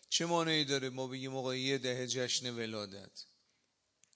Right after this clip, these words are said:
عزاداری‌ها رو بلدیم یه دهه درست بکنیم، یه دهه درست می‌کنیم، آقا، این دهه، اون دهه. ولی به ولادت ها که می‌رسه، عرض کردم شما دیشب تهران بودی، تهران خبری بود،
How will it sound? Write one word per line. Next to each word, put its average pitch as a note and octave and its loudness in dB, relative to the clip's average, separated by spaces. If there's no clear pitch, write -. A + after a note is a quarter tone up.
عزاداری‌ها A#2+ 0
رو C#3 -2
بلدیم C3+ -2
یه D3 0
دهه B2+ 0
درست A#2 -4
بکنیم، A2 -10
یه A#2 -4
دهه A2+ -4
درست A2+ -2
می‌کنیم، G#2+ -12
آقا، G#2+ -8
این A2+ -10
دهه، G#2 -8
اون G#2+ -12
دهه. G2+ -14
ولی D3 2
به D#3+ 2
ولادت C#3 2
ها C#3 -2
که C3+ -8
می‌رسه، C3+ 2
عرض C3+ 4
کردم D#3+ -4
شما C#3 -6
دیشب C3+ -6
تهران C3+ -10
بودی، B2 -14
تهران B2+ -10
خبری C3+ -6
بود، B2 -14